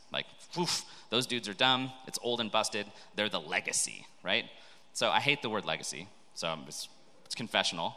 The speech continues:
Remember, I'm only doing the first eight slides. This is a very different talk than it was supposed to be.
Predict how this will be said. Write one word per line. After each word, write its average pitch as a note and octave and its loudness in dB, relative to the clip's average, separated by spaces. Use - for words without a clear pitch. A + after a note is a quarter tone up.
Remember, G2 2
I'm G2+ 2
only G#2+ -2
doing G2+ -2
the F2+ -6
first G2 -4
eight D#2+ -4
slides. D2+ -2
This - -8
is D2 -10
a C#2 -14
very E2 -2
different D#2+ -8
talk F2+ -2
than D2+ -10
it D2 -10
was D2+ -10
supposed - -6
to D#2+ -14
be. - -12